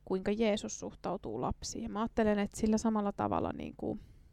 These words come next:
Jeesus suhtautuu myös meihin, koska me ollaan kaikki Jumalan lapsia.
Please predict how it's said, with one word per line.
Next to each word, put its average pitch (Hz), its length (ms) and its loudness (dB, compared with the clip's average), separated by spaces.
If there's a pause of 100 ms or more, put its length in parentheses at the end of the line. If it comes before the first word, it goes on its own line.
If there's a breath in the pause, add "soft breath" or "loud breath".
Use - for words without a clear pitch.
(640)
Jeesus 196 420 0
suhtautuu - 680 -6 (340 soft breath)
myös 240 200 0
meihin, 185 440 2
koska - 280 -6 (140)
me 277 160 0
ollaan 208 300 0
kaikki - 480 -2
Jumalan 120 360 -6
lapsia. - 360 -6